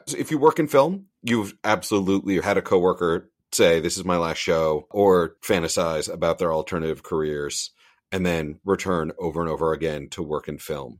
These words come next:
What keeps us all coming back? Is it just the passion that we're hoping to move up in our careers, express ourselves creatively,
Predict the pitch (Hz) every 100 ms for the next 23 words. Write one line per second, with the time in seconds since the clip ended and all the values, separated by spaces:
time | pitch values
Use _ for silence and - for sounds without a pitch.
0 | - 92 95 127 - 143 143 160 135 135
1 | 135 135 120 98 117 175 - - _ _
2 | _ - 95 - 107 107 107 95 135 131
3 | 143 120 113 - _ _ _ 98 90 95
4 | 90 92 92 90 85 92 98 104 131 -
5 | - - _ - 95 90 101 110 104 98
6 | 98 - - 117 110 104 101 95 - 98
7 | 90 85 85 85 78